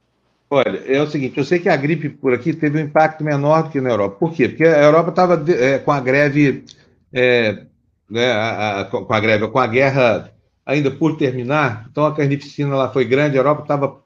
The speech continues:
pauperizada, empobrecida, muita gente faminta, então a, a gripe lá teve um impacto grande. Quando ela chegou no Brasil, ela chegou enfraquecida, já pela, acho que pela própria mutação do vírus,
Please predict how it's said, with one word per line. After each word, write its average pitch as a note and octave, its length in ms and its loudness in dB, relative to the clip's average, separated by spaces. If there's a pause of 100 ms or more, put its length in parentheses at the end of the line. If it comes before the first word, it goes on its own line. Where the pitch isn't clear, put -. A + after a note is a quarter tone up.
(400)
pauperizada, C3+ 880 2 (360)
empobrecida, C#3+ 840 2 (200)
muita F3+ 480 4
gente C3+ 260 -2
faminta, D3 400 0
então D#3+ 240 -2
a, F3 120 2
a C#3+ 200 0
gripe D#3+ 300 0
lá E3 100 4
teve E3 220 0
um E3+ 40 0
impacto E3 380 0
grande. A#2+ 380 -2 (400)
Quando A#3 240 2
ela G3 140 4
chegou C#3+ 320 0
no B2+ 100 -6
Brasil, C3+ 540 0
ela D3 160 0
chegou D3 380 0
enfraquecida, E3 1000 -4
já C3+ 200 -2
pela, B2+ 300 -4 (260)
acho G#2+ 140 -10
que - 80 -20
pela B2 240 4
própria C3+ 280 -2
mutação B2 440 -2
do A#2+ 100 -4
vírus, F3+ 400 0